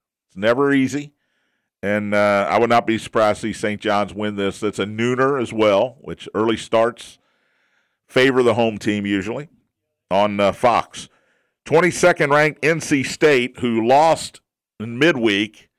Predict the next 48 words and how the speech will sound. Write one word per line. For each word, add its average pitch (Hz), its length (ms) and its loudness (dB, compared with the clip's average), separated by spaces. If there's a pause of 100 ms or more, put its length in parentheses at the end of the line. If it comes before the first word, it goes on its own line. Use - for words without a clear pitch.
(140)
won't 135 220 0
be 131 140 2
ranked 120 280 2
next 127 280 -2
week, 98 340 0 (420)
is 107 220 -2
at 135 240 2
Boston 127 380 2
College. 127 500 0
Boston 131 320 0
College 127 320 2
is 95 80 -12
twelve 147 320 2
and 123 100 -8
thirteen. 117 540 -2
They're 104 140 -2
not 139 260 0
good. 107 400 2 (640)
Uh, 101 380 0
but 101 300 0
again, 101 340 -2
system 113 460 -4
says 110 280 0
Boston 110 440 -2
College. 104 480 0
That 104 180 0
is 101 140 -4
a, 98 240 -6 (100)
another 110 460 0
noon 90 320 -8
game, 82 420 -6 (400)
and 92 100 -8
it's 92 140 -6
on 110 140 -2
E 123 100 0
S 101 120 -4
P - 140 -12
N 104 140 -8
Plus, - 400 -6
so 76 240 -14
you 80 180 -16
won't 87 240 -16
even 87 200 -12
be 87 120 -10
watching 92 360 -4
it 71 100 -14
in 71 120 -20
Louisville. 71 340 -16